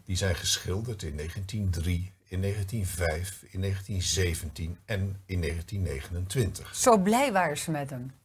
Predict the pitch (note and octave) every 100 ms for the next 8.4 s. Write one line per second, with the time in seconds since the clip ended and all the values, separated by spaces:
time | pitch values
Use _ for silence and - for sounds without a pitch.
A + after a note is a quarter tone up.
0 | _ G#2+ A#2 - - - A#2+ A2+ D3 F#3
1 | D3 D3+ - - G#2 G2+ E2+ G2 - A2
2 | F#2+ F#2 F#2 E2 - E2+ E2+ G2+ D2+ -
3 | C#2+ F#2+ A#2 E2 C#2+ - F2 D2+ E2 -
4 | - F2 F2 G2 G2+ A2 A#2 B2 B2 C#3
5 | C#3+ - - - - - - B3 C4 -
6 | A#3+ D4 D4 - - C#4 - _ _ C4
7 | B3 A#3+ A#3+ A3 - - C#4+ B3+ - A#3+
8 | A#3 G#3+ A3